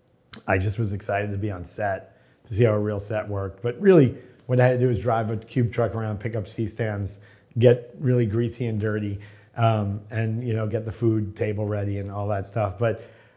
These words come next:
I kind of feel like I learned from the bottom up, uh, how things run, and, um, I was a really good P A. Um, and then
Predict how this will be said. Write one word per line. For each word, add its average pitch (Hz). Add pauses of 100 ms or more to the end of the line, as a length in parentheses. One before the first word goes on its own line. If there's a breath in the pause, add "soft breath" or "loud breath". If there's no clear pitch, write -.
I 131
kind 160
of 156
feel 180
like 143
I 127
learned 123
from 113
the 101
bottom 110
up, 135 (340 soft breath)
uh, 113
how 110
things 113
run, 123
and, 110
um, 107
I 120
was 151
a -
really 170
good 160
P 160
A. 113 (380 loud breath)
Um, 117
and 139
then 160